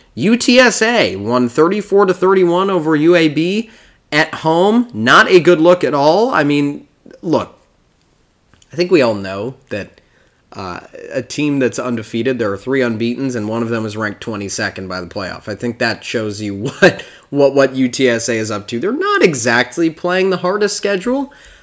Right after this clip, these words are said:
uh, and I don't think the playoff committee is caught off guard by it whatsoever, and that's why they're ranked so low. But at the same time, uh, they're still undefeated. They deserve some credit for it. We have them ranked way higher because we're not all about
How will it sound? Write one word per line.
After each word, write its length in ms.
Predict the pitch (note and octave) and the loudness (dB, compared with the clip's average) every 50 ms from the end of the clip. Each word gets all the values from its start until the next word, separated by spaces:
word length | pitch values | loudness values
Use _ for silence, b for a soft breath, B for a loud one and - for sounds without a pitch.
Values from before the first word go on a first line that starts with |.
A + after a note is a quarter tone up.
| B B | B B
uh, 260 | - B2 B2 B2 A#2+ A#2+ | -4 -2 0 0 0 0
and 120 | B2 B2+ | -2 -2
I 80 | B2+ B2+ | -2 -2
don't 340 | B2 A#2+ C#3+ D3 E3 F3 - | -2 0 0 0 -2 -2 -2
think 200 | F3 E3 C#3+ - | -2 -4 -4 -6
the 60 | - | -8
playoff 420 | - - C#3+ E3+ E3+ D#3+ D3 - | -8 -6 -4 -2 0 0 -2 -2
committee 320 | - D#3+ D#3 D3+ D3 C#3+ D3 | -4 -4 -2 -2 0 0 0
is 140 | D3+ C#3 - | -2 -4 -2
caught 200 | - F3 F3 F3 | -2 -2 0 0
off 200 | F3+ F3+ F3+ - | 0 -2 -2 -2
guard 240 | D3 E3 F#3 D#3 | 0 0 0 0
by 180 | C#3+ D#3+ E3 D#3+ | 2 0 0 0
it 100 | F3+ F#3 | 0 -2
whatsoever, 580 | - E3 D#3+ - - D3+ D3 D3 D3+ E3 F#3+ G3+ | -4 -6 -6 -4 -4 -2 -2 -2 -2 -2 -4 -4
and 140 | D#3 A#2+ | -2 -2
that's 180 | A#2+ A#2+ A#2+ - | -2 -4 -4 -4
why 120 | B2 A#2+ | -4 -2
they're 120 | A2+ A#2 A2+ | -2 -2 0
ranked 240 | A#2 B2+ C#3 D3+ - | -2 -2 -2 -4 -4
so 160 | - A#2 G#2+ | -4 -4 -2
low. 220 | A2 G#2+ A2+ C3+ | -2 -2 -2 -2
But 220 | C#3 C3 - E3 - | 0 2 0 0 0
at 160 | F#3 G#3+ - | -2 -4 -2
the 80 | A#3 | -2
same 320 | A3 - B3 C#4 D#4 B3 F3+ | -2 -2 -2 0 -2 -2 -2
time, 480 | - C#3+ B2+ B2+ G#2+ F2+ F2+ F#2 F#2 b b b b b b b b b b | -2 0 0 2 0 0 -2 -6 -12 b b b b b b b b b b
uh, 200 | - - D#3+ - | 2 2 2 2
they're 220 | - - A3+ A3+ B3+ | 2 2 2 2 2
still 240 | - - F#4+ F4+ C4 | 2 2 2 4 4
undefeated. 520 | E3+ B2 A2+ G#2 - A2+ G#2 G2+ A#2 B2+ | 4 2 0 -4 -6 -6 -4 -4 -2 -2
They 100 | F3 G#3+ | -2 -2
deserve 300 | G#3+ A3 D#3 C#3+ C3 A#2+ | -2 0 -2 -2 -2 -2
some 200 | - B2+ A2+ A2 | -4 -6 -6 -6
credit 300 | - A#2 A2 G#2+ A2 G#2+ | -4 -6 -6 -6 -6 -8
for 180 | - B2 A#2+ B2+ | -4 -2 -2 0
it. 40 | |
We 160 | D3 F3+ A3 A3+ | 0 2 4 4
have 180 | G#3 F#3 D#3 | 4 4 2
them 180 | C#3+ C3 B2 B2 | 2 0 2 2
ranked 220 | C3 B2 A#2 A#2 | 2 0 0 -2
way 180 | A2+ A#2 A2+ A2 | -4 -4 -2 -2
higher 300 | G#2+ A2 A#2 A2 A2 A2+ | -2 -2 -2 -2 -2 -2
because 300 | G#2 A2+ G#2 A#2 G#2+ G#2+ | -4 -6 -6 -8 -8 -4
we're 140 | A2+ A#2+ A#2+ | -2 -2 -2
not 240 | A#2+ A#2+ A2+ G#2+ | 0 0 -2 -2
all 200 | A2 A2 A2 A2 | -2 -2 -2 -2
about 400 | A2 G2 A2 A2 G#2+ G2+ G2 - | -4 -4 -4 -4 -4 -4 -6 -10